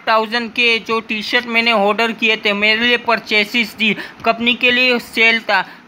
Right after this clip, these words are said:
तो मेरे लिए purchases और company के लिए sale,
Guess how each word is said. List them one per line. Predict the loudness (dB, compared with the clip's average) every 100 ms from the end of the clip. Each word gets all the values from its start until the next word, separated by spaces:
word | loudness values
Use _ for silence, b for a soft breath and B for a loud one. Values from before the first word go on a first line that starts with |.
| -10
तो |
मेरे | -2 0 0
लिए | 0 0 -2 -4 -18 -4
purchases | -4 -2 0 0 0 -4 -2
और | -2 -2
company | -4 -2 -6
के | 0 2
लिए | 2
sale, | 0 0 2 2